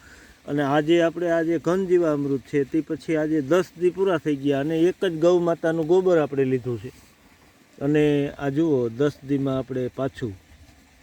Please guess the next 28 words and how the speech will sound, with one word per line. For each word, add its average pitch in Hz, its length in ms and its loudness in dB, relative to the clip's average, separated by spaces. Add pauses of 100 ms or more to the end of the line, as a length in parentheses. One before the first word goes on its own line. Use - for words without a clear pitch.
(440)
જે 131 200 4 (1040)
એક 143 240 -4
વીઘાનું 127 640 -2 (220)
ખાતર - 360 -10
કમ્પ્લીટ 135 500 -4
આજે 117 280 -2
આટલામાં 175 600 0
જ 147 60 -6
બની 135 320 0
જાય 117 200 0
છે, 104 100 -8
કારણ 170 240 -6
કે 180 140 -6 (360)
પોષક 151 420 -4 (120)
તત્વો 180 420 -4
જે 165 240 2
બેક્ટેરિયા 147 800 2
છે 104 200 -16 (800)
એની 185 260 -4
આમાં 190 240 0
સંખ્યા 180 500 0
એટલી 220 180 -4
બધી 208 220 2
વધારે 175 420 2
હોય 143 260 2
કે 147 160 -2
ટોલિયું 165 800 2
મોઢે 135 360 2